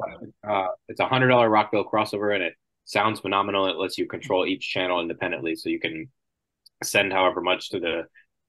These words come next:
sub you wanna send, and it gives you, like, a lot more gain control too. So, I mean, my output on my external mixer might be at zero, uh, or, you know, a couple notches up hitting the oranges, but I can always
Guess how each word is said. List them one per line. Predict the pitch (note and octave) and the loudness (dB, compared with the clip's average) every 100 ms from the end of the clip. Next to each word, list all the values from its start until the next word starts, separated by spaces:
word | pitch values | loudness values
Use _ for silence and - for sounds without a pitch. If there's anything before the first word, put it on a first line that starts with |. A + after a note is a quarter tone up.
| - | -4
sub | A2+ F#2+ | 0 2
you | F#2 | 2
wanna | F2+ F2 | 2 0
send, | - F#2+ | 0 0
and | G2 | 0
it | G#2 | 0
gives | D3+ D3 | 0 4
you, | G#2+ | 4
like, | G2+ F#2 | 4 2
a | |
lot | G2 G2 | 0 0
more | F#2+ E2+ | -2 0
gain | F#2 G#2 F#2+ | 2 2 -2
control | E2+ - E2 - - | -16 -14 -14 -10 -4
too. | F2 D#2 | -4 -6
So, | - E2+ E2 | -6 -4 -4
I | E2+ | -4
mean, | E2+ D#2+ _ _ _ _ - | -8 -10 _ _ _ _ -2
my | F#2+ G2 | 2 4
output | G#2+ A2+ A2 G2+ G2 | 4 4 4 2 4
on | G2 F#2+ | 0 2
my | F#2 F2+ F2 _ _ _ _ - | 2 2 0 _ _ _ _ -4
external | G#2 - A2 G2 | -2 0 0 0
mixer | F#2+ B2 B2 G2 | 2 0 2 2
might | G2 F#2 E2+ | 2 0 0
be | F#2 F2 E2+ _ _ _ _ - | -2 -2 -4 _ _ _ _ 0
at | G#2 F#2+ | 2 2
zero, | - A2+ B2 G2 F2+ F2 - _ - | 2 4 6 6 6 2 -4 _ -6
uh, | F#2 F2+ F2 | -2 0 0
or, | - F#2 F#2 F2+ | -2 0 2 0
you | |
know, | F2+ E2+ | -2 -2
a | E2+ | -4
couple | - G2 F#2 | -4 -2 0
notches | F2+ F2+ F2+ | 0 0 0
up | G2 F#2+ - | 2 0 2
hitting | G2+ F2 | -2 -2
the | F2 | -4
oranges, | F#2 G#2 G2+ F2 E2+ E2+ E2 | 0 2 2 0 -2 -2 0
but | F2 E2 _ _ - | 0 0 _ _ -2
I | F2+ | 0
can | G2+ | 0
always | G2+ F#2 D#2+ | 2 2 0